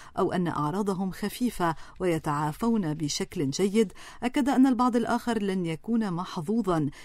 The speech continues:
إذ سيحتاج إلى دخول المستشفى، وسيموت ثلث الأشخاص الذين دخلوا إلى العناية المركزة وقد يعاني الناجون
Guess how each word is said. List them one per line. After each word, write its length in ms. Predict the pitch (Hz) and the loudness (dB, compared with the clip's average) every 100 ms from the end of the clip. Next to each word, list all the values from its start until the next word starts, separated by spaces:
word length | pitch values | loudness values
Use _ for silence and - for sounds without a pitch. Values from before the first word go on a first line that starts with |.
| - - | -6 -2
إذ 240 | 180 139 - - - - 175 - | 0 -2 -6 -14 -10 -4 -2 -2
سيحتاج 720 | - 185 151 - - 247 180 | -2 0 -2 -4 0 2 2
إلى 280 | 160 156 143 | -2 -2 -4
دخول 320 | - - 214 | -4 -2 2
المستشفى، 680 | 226 220 233 254 240 - 208 - - - 202 | 2 2 2 0 -2 0 -2 -2 -14 -6 2
وسيموت 840 | 202 196 220 220 214 269 269 - | 4 6 4 4 6 6 6 2
ثلث 460 | - - 277 - | 0 -4 -6 -2
الأشخاص 640 | 285 - 233 - 233 165 - | -4 0 -2 -2 -2 0 0
الذين 440 | 156 143 180 185 | -2 0 0 -2
دخلوا 460 | 165 254 220 147 143 | -2 0 0 -2 -2
إلى 180 | 190 214 | 0 0
العناية 420 | 226 226 240 254 | 2 2 4 6
المركزة 680 | 240 233 180 - 151 165 160 - - | 6 4 2 -2 0 0 0 -6 -6
وقد 360 | 202 - 196 151 | -4 2 2 2
يعاني 420 | 156 143 226 170 | 0 2 4 2
الناجون 580 | 143 147 147 226 214 | 0 0 2 2 4